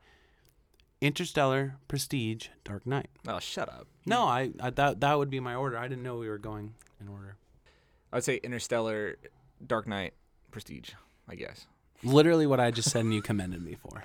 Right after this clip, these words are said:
Speaker 1: <laughs> Condemned me for.
Speaker 2: <laughs> No, I commended you for it. Uh, so this is the part of the podcast where we look at our phones. Uh, what's, what's new on your phone, Jesse?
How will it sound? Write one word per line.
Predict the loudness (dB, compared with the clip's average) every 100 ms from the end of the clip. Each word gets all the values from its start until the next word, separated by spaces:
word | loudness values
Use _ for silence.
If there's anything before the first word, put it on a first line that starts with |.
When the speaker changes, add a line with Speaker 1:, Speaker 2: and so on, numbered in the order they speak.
| -16 -20
Speaker 1:
<laughs> | -20 -16
Condemned | -14 -10 -10 -12 -14
me | -14 -18
for. | -14 -14 -14 -20 -20 -14 -8
Speaker 2:
<laughs> | -6 -4 -6 -8
No, | -2 -2
I |
commended | -2 -6 -10 -14
you | -18
for | -20
it. | -20 _ _ _ _ _ _ _ _ _
Uh, | -4 -2 -2 -4 -6 -8 _ -20 _ -18 -18 -20 _ _ _ _
so | -2 -2
this | -2
is |
the | -2
part | 2
of | 2
the | 0
podcast | -2 -2 -4 -4
where | -6
we | -6
look | -6
at | -10
our |
phones. | -8 -8 -8 -12 -18 -20 _ -6
Uh, | -2 0 0 0 -2 -4
what's, | -6 -8 -8
what's | -8 -6
new | -6
on | -6
your | -4
phone, | -6 -6
Jesse? | -8 -12